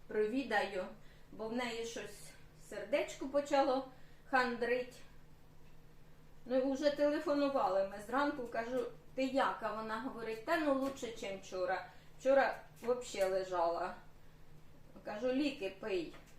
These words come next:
То що я ж їй говорю завжди, вона мене не слухає, що треба якусь піддержку ще й серцю. Не хочеш ти там магнезіум, хоча це вітаміни, не, не сама магнезія, а магнезіум є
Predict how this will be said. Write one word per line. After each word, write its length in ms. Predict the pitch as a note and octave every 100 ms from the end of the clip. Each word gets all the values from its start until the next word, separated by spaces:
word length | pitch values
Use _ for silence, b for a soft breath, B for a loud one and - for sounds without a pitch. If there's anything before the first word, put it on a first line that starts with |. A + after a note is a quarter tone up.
| - - - - - - - - - - - - B B B B F#4
То 120 | E4
що 240 | E4+ - E4+
я 240 | E4 F#4+
ж 140 | F#4 E4
їй 160 | E4
говорю 440 | F4+ D#4+ E4+ F#4 F4+
завжди, 460 | C4+ A3+ A#3+ A#3+
вона 200 | B3+ D4+
мене 320 | F4 E4+ D4+
не 140 | D4+ D#4
слухає, 680 | - G3+ G3 G3+ F#3+ F#3 G3
що 220 | - C4 C4 B B B -
треба 300 | E4 F#4+ D4+
якусь 380 | C#4+ C#4+ E4+
піддержку 840 | E4 - D4 A3+ D4 D#4+ - - C#4 -
ще 140 | D4
й 80 | D#4
серцю. 680 | - B3+ F3+ E3 - - E3 - B B -
Не 180 | C4+
хочеш 440 | - D#4+ F#4 F#4 F4
ти 240 | - D#4 D#4
там 240 | D4 D4
магнезіум, 960 | C#4 D4+ D#4 C#4+ D4 C4+ C4+ C4+ C4 - B B B - - -
хоча 440 | - C4 - C#4 C4+
це 240 | - C4+
вітаміни, 800 | B3 C4+ C4+ B3 A#3+ A#3+ A#3 A3+
не, 360 | A3+ A3+ A3+ A3+
не 120 | A#3
сама 360 | A#3 A#3 C#4 D#4
магнезія, 600 | B3+ D4+ A#3 G#3+ A3 G#3
а 60 |
магнезіум 680 | A#3 A3+ A3+ A3 G#3+ G#3 G3
є 160 | G3